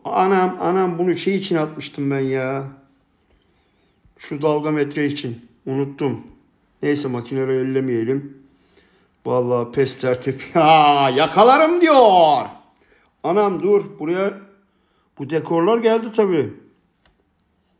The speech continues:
Güzel. Bunu etkinlik kataloğunda verecek. Şu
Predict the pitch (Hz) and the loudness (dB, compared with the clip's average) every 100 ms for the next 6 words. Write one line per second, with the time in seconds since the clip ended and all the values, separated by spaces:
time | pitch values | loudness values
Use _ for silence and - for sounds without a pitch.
0 | _ _ 117 139 170 131 - - _ _ | _ _ -8 0 0 0 -4 -16 _ _
1 | _ _ _ _ _ _ _ _ _ _ | _ _ _ _ _ _ _ _ _ _
2 | _ - 160 202 226 - - _ _ _ | _ -4 2 4 4 -2 -18 _ _ _
3 | _ 160 156 156 185 196 190 170 160 147 | _ -6 -4 -2 -2 -2 -4 -2 2 2
4 | 151 160 165 151 120 160 180 - - _ | 2 4 4 4 2 -2 -2 -6 -20 _
5 | _ _ _ _ _ _ _ _ _ _ | _ _ _ _ _ _ _ _ _ _
6 | _ _ _ _ _ _ _ _ _ _ | _ _ _ _ _ _ _ _ _ _
7 | _ _ _ _ _ _ _ _ _ _ | _ _ _ _ _ _ _ _ _ _
8 | _ _ _ _ _ _ _ _ - - | _ _ _ _ _ _ _ _ -18 -14
9 | - | -14